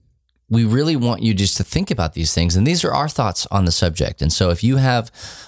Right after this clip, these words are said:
other opinions, if you have differing opinions, uh, we would like to hear those. You can, uh, hit us up on Twitter at Church Nerds L T N. Um, you can also, um, f-, find us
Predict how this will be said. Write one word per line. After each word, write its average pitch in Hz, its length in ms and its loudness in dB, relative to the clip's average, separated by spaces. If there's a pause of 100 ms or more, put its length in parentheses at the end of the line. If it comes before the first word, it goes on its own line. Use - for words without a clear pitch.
(120)
other 120 380 0
opinions, 104 540 2
if 82 140 -2
you 76 60 2
have 76 220 -4
differing 95 480 2
opinions, 107 720 0
uh, 76 180 0
we 85 80 2
would 87 140 2
like 101 180 0
to 90 80 0
hear 87 240 0
those. 113 300 0
You 92 60 -10
can, 78 500 -2
uh, 82 160 2
hit 95 160 2
us 90 160 0
up - 180 -2
on 82 160 0
Twitter 92 360 0 (380)
at 87 220 -2
Church 90 320 -2
Nerds 87 340 0
L 85 200 2
T 85 200 0
N. 123 280 2 (260)
Um, 76 220 2
you 78 80 2
can 90 160 0
also, 85 800 0 (420)
um, 85 640 2
f-, - 220 -8
find 104 340 0
us 117 160 0